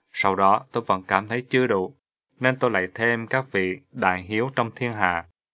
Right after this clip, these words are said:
các vị đại thiện trong thiên hạ, các vị đại hiền nhân và các đại thánh nhân. Về sau, tôi lạy thêm các vị thiện nhân trên toàn thế giới, cũng như các bậc thiện nhân trong thiên hạ. Khi lạy trời, tôi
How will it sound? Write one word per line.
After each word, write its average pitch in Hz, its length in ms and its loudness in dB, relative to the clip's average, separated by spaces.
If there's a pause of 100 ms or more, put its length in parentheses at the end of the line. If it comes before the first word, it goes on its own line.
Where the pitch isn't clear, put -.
(260)
các 156 120 4
vị 120 240 4
đại 107 320 6
thiện 104 380 -2
trong 123 180 0
thiên 127 200 -2
hạ, 90 340 -2 (240)
các 123 200 0
vị 92 260 -4
đại 95 300 0
hiền 92 300 -8
nhân 104 260 0 (480)
và 113 120 4
các 139 220 0
đại 95 300 2
thánh 107 180 -8
nhân. 107 280 -4 (640)
Về 123 180 4
sau, 123 520 4
tôi 131 120 -2
lạy 92 240 0
thêm 113 260 -4
các 131 200 -6
vị 95 260 -2
thiện 92 280 -4
nhân 107 200 -6
trên 110 260 -4
toàn 92 360 2
thế 98 100 -4
giới, 104 400 -4 (440)
cũng 147 160 0
như 139 220 4
các 143 180 -6
bậc 147 260 0
thiện 90 240 -4
nhân 104 260 -4
trong 113 200 -4
thiên 113 160 -4
hạ. 87 300 -4 (880)
Khi 156 120 4
lạy 110 260 6
trời, 104 360 4
tôi 131 100 -2